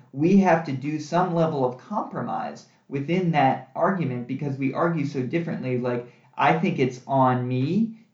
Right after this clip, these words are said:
to move quicker, to respond, to kind of keep up with, keep up with the discussion or the debate, to, um, you know, like, give you room to experience your emotions.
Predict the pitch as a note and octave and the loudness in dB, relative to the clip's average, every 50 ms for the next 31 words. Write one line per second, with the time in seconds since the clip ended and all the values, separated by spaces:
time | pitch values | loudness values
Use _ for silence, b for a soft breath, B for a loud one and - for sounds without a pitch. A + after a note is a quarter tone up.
0 | _ - - D#3+ D3 C#3 C3+ C3 C3 B2+ B2+ B2+ B2 A#2+ A#2+ A#2+ - - _ _ | _ -10 -4 0 4 6 6 6 6 6 4 2 2 2 0 -2 -4 -14 _ _
1 | _ _ _ _ _ _ _ _ _ - E3+ D3+ D3+ C#3+ B2 - - - F#3+ F#3+ | _ _ _ _ _ _ _ _ _ -4 0 2 2 2 2 0 0 2 4 4
2 | F#3+ - F#3+ F#3 F3 E3 E3 - C#3+ C3+ B2 B2+ B2+ - - - D#3+ D#3 E3 D#3+ | 4 4 4 4 4 4 2 0 -4 -2 0 -2 -2 -2 0 2 4 4 6 6
3 | D#3+ D#3 D3+ C3+ C#3 C#3 C#3 D3+ D3 C3 B2 A#2+ - - - F3 E3+ - E3+ D#3+ | 6 6 4 2 -2 -6 -6 -4 -4 -4 -4 -6 -6 -8 -6 -4 -2 0 2 2
4 | D#3 D#3 D3 C#3+ C#3+ - - - - - - E3+ E3+ D#3+ E3 D#3+ D#3+ D3+ C#3+ C#3+ | 2 0 -2 -4 -6 -6 -12 -16 -14 -8 -4 -2 0 4 4 4 4 2 -2 -4
5 | C#3 - B2+ A#2 B2+ C3 - - - E3 E3+ E3 - - D3+ C#3+ C3+ C3 B2 C3+ | -6 -6 -8 -6 -6 -8 -6 -2 2 4 4 4 2 0 -2 -2 -2 -2 -2 -2
6 | C3 B2 B2 B2 - C3 A2+ - C#3 D3 D3 D3 C#3 C#3 C#3 - b b b b | -2 0 0 0 -2 -2 -2 0 0 0 0 0 -2 -2 -6 -10 b b b b
7 | b b _ - - C#3 C3 B2+ B2+ B2+ B2 B2 A#2 A2+ B B B B B - | b b _ -2 2 4 6 6 6 6 4 4 2 0 B B B B B 0
8 | B2+ C3 B2+ B2 B2 A#2+ A#2+ B2 - - _ _ _ - - D#3+ C#3+ C3+ C3+ B2+ | 2 4 4 4 4 2 -2 -4 -10 -14 _ _ _ -8 -2 0 4 4 4 4
9 | B2+ B2+ B2+ B2 - - D#3 D#3 D#3 C#3 C#3+ D3+ D#3+ D3+ C#3 B2+ B2+ C3+ C#3+ D3 | 4 4 2 2 0 0 2 2 2 2 0 -2 0 2 2 2 4 4 2 2
10 | D3 D3 D3 C3+ - C#3+ C3+ B2 A#2+ - - - - - - C#3+ D3+ D3+ D3 C#3 | 2 -2 -4 -4 -2 0 2 2 2 0 -4 -8 -12 -12 -10 -8 -6 -6 -6 -6
11 | - C#3+ C#3+ C#3 C3+ C3+ C3+ C3 C3 - - C3+ C3 B2+ | -4 -2 0 0 2 2 2 2 2 0 -2 -4 -4 -4